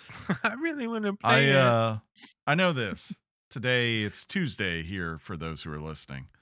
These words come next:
Speaker 2: I logged off at work at two thirty, and I am not going back till next Monday.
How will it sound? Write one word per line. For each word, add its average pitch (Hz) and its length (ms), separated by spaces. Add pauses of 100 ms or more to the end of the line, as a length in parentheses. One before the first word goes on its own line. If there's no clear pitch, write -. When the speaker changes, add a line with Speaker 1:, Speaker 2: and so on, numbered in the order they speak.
(1300)
Speaker 2:
I 101 40
logged 107 300
off 101 200
at 95 140
work 87 220
at 80 100
two 87 160
thirty, 71 460 (680)
and 90 120
I 104 180
am 82 180
not 90 260
going 78 300
back 69 240
till 76 160
next 71 280
Monday. 65 400